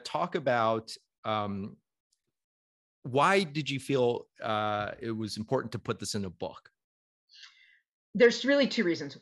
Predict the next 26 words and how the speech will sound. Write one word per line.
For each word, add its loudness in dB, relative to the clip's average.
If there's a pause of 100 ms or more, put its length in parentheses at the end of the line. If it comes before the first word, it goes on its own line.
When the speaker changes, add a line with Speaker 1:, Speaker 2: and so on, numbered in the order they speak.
Speaker 2:
One, 4 (880)
it 4
is 6 (100)
an 4
absolute -2
truth -4
that 2
as 0
a -4
subject 0
matter 4
expert -2
or 0
as -2
a -2
thought 0
leader, -6 (240)
people 2
want 0
to -8
see -4
that -2
you -4
have -4
a -8
book. -14